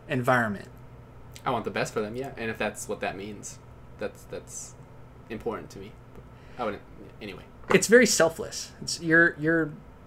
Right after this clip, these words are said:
Speaker 1: it's not, a nice guy doesn't cover it. You're not a nice <coughs> guy or whatever in that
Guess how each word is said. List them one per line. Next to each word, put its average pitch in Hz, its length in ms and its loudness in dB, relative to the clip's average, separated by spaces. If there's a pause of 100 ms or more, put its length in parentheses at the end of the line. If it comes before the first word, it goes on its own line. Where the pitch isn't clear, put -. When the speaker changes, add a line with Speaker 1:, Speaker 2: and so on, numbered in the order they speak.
(920)
Speaker 1:
it's - 160 2
not, 233 160 10 (220)
a 170 80 2
nice 214 260 10
guy 190 240 12
doesn't 151 260 6
cover 120 320 2
it. 113 140 0
You're 135 120 -6
not 143 180 0 (180)
a 131 100 -4
nice 131 400 0 (320)
<coughs> - 300 -20
guy 113 360 2
or 113 60 -2
whatever 113 240 -4
in 127 160 -2
that 117 200 -2